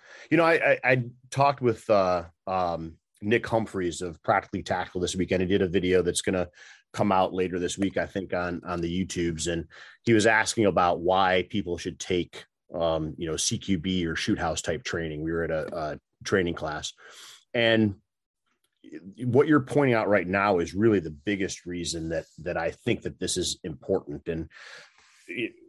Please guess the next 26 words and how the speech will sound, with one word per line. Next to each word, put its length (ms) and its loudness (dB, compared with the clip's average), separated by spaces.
I 160 4
look 200 2
at 80 2
the 60 0
brain 460 2
as, 320 0
as 200 -6
a 60 -6
series 480 2
of 120 -6
file 380 -6
cabinets. 640 -10
And 480 0
we 340 0
have 400 2
access 460 0
to 100 -8
information 560 0
that's 140 -2
in 80 -2
the 80 -4
drawer 420 2
that 160 -2
we 160 0
open 280 2
up 240 -4